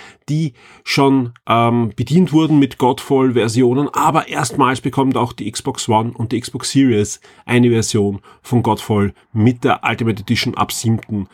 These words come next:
April. Forgive Me Father, ein Ego-Shooter, erscheint ebenfalls noch am siebten April. Und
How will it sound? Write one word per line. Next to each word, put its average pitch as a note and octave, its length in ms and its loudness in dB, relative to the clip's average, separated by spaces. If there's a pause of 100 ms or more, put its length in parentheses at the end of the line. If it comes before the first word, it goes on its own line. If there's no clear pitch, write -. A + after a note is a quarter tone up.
(180)
April. - 600 -6
Forgive E3+ 440 0
Me F3+ 200 4
Father, F3 640 0 (360)
ein C#3 380 0
Ego-Shooter, E3 1000 0 (380)
erscheint C3 500 -2
ebenfalls C#3 440 0
noch C3 100 -2
am C3+ 120 0
siebten D#3 420 -4
April. F#3 500 2 (320)
Und E3 540 2